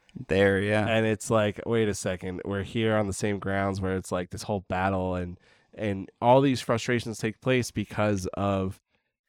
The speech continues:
Speaker 2: because of, of, oh, man, so many of what society brings because of what people think is what theirs is theirs, but not really, it's theirs, it's for everybody," type of thing. So the,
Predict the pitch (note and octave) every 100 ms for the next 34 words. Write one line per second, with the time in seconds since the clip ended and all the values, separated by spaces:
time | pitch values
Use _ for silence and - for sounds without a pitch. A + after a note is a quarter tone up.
0 | - - C3 B2 B2 - A#2+ A#2+ G#2+ F#2+
1 | - _ A#2+ - - A#2+ G2 - A#2 A2+
2 | A2 G2+ G2+ - G2 G#2 G#2 G2 G#2+ G#2+
3 | G2+ - G2+ G#2+ G2 G2 F#2 - A2 G2+
4 | - G2+ F#2+ F#2+ - E2 F2 G#2 - G2+
5 | G2 F#2+ F#2 F#2 G2 F#2+ F#2 F#2+ F2+ F2
6 | F2 F2+ F#2 F2 E2+ - F2 F#2 F#2 -
7 | F2 F2 G2+ D#2 E2 - _ - _ _
8 | _ _ - A2 F#2+ F#2+ F#2 E2+ - F#2
9 | F2+ G#2+